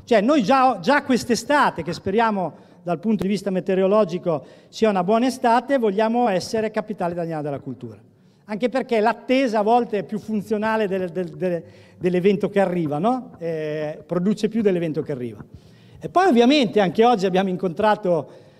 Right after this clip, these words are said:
eh, dei, dei manager, eh, eh, di carattere nazionale. Ovviamente nel duemilaventiquattro avremo un programma strepitoso,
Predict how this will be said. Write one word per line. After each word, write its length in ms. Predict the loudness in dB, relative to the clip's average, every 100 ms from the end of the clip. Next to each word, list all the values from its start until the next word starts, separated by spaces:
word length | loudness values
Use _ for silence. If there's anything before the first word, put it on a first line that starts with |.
| -20 -20 _
eh, 640 | -14 -10 -10 -10 -10 -12 -6
dei, 400 | -2 0 0 -2
dei 160 | -2
manager, 760 | 2 2 4 0 2 2 2 2
eh, 460 | 0 2 2 0 -4 -16 -20 -14
eh, 220 | -8 -6
di 100 | -2
carattere 420 | 2 2 2 -2
nazionale. 680 | -2 -4 -2 2 2 2 0
Ovviamente 360 | -2 0 0 -2
nel 80 | -6
duemilaventiquattro 1040 | -6 -4 -6 -8 -2 -2 0 -6 -8 -20 _ _ _ -20 -20 _ _ _ -20
avremo 260 | -8 -6 -6
un 60 |
programma 500 | -8 -4 -2 -2 -2
strepitoso, 960 | -4 -2 -2 -4 2 2 2 -2 -10